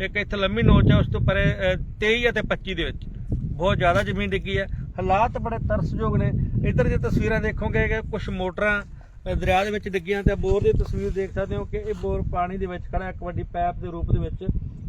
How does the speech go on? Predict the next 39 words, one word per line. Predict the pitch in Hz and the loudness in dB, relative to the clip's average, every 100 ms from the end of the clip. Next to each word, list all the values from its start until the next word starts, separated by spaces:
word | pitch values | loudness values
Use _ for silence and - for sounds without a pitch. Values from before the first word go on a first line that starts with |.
| - - 208 | -2 0 -2
ਉਸ | 208 | -2
ਤੋਂ | 233 | 0
ਬਾਅਦ, | 226 208 208 214 | 0 2 2 0
ਅ, | - - - 185 190 | -6 -6 -4 -2 -2
ਜਿਸ | 196 220 214 | 0 0 0
ਪਿੰਡ | 214 208 202 | -2 0 0
ਦੇ | 208 | 0
ਵਿੱਚ | 202 196 202 - | -2 2 6 6
ਜ਼ਮੀਨ | - 185 180 | 4 2 -2
ਪੈਂਦੀ | 180 170 185 | -4 -4 -4
ਹੈ, | 175 170 - - - | -4 -6 -8 -8 -10
ਰਾਏਪੁਰ | 170 170 180 165 | -6 -2 0 0
ਗੁਜਰਾ, | 165 170 196 190 - - - - - - | 0 -2 -4 -6 -8 -8 -8 -8 -8 -6
ਤਾਂ | 180 | -6
ਉੱਥੇ | - - - | -6 -6 -6
ਦੇ | 175 170 | -6 -4
ਜੋ | - - - | -4 -4 -4
ਸਰਪੰਚ | - - 160 165 - | -4 -4 -2 0 2
ਹੈ | 160 | 2
ਮੇਰੇ | 160 | 0
ਨਾਲ | 160 160 160 | 0 4 6
ਨੇ, | - | 6
ਗੱਲਬਾਤ | 170 202 - | 4 -2 -2
ਕਰਾਂਗੇ | - - - 247 | -2 6 8 8
ਕਿ | 247 | 4
ਨੁਕਸਾਨ | 214 202 - 190 196 202 | 0 0 0 2 4 6
ਕਿੰਨਾ, | 185 170 | 4 4
ਆਉਣ | 170 170 175 - 202 | 6 8 8 8 8
ਵਾਲੇ | 202 - | 8 8
ਟਾਈਮ | 190 190 | 8 8
'ਚ | - | 6
ਕੀ | - - | 6 6
ਹੋ | - | 8
ਸਕਦਾ | - - | 8 8
ਹੈ। | - - - | 8 8 8
ਸਰਪੰਚ | - - - - - | 8 6 6 6 8
ਸਾਹਿਬ, | - - - - - | 6 6 6 6 6
ਢਾਹ | - - | 6 6
ਜੀ | - | 8